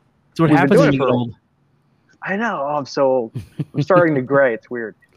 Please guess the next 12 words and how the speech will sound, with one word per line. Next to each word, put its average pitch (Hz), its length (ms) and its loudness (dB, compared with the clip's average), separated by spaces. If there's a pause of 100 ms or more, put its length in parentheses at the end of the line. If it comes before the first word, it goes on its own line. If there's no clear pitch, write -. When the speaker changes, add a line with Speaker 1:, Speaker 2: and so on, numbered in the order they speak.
(180)
Speaker 2:
Um, 120 300 -6 (480)
Speaker 1:
<laughs> - 520 -10
Speaker 2:
but, - 360 0 (540)
w-, 156 220 -4
w-, 120 200 -12 (520)
you 208 100 4
know, 151 100 4
you 175 140 4
just 170 200 -6
get, 175 160 2 (200)
you 170 80 2
know, 143 240 -2